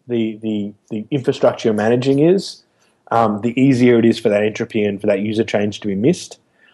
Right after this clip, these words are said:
I think one of the interesting things about Docker containers is, is, is they really are designed to do only one thing. So if you think about building a, an,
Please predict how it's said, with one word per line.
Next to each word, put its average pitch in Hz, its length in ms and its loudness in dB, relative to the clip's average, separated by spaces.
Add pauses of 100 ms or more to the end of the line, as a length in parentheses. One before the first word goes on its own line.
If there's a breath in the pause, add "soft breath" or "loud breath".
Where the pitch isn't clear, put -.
(100)
I - 40 -6
think 175 220 2
one 147 100 4
of 139 60 4
the 135 60 6
interesting 131 220 -2
things 127 120 2
about 113 160 4
Docker - 180 0
containers 117 500 0
is, 104 220 -2
is, 120 280 -4
is 113 140 -4
they 123 120 4
really 143 340 6
are 120 160 4
designed 110 440 0
to 110 60 -10
do 107 180 0
only 104 180 -2
one 98 240 -6
thing. 107 400 -6 (640)
So 120 440 4 (340 loud breath)
if 123 80 -2
you 139 60 2
think 147 180 4
about 135 280 4
building 127 340 4
a, 104 240 0
an, 101 240 -4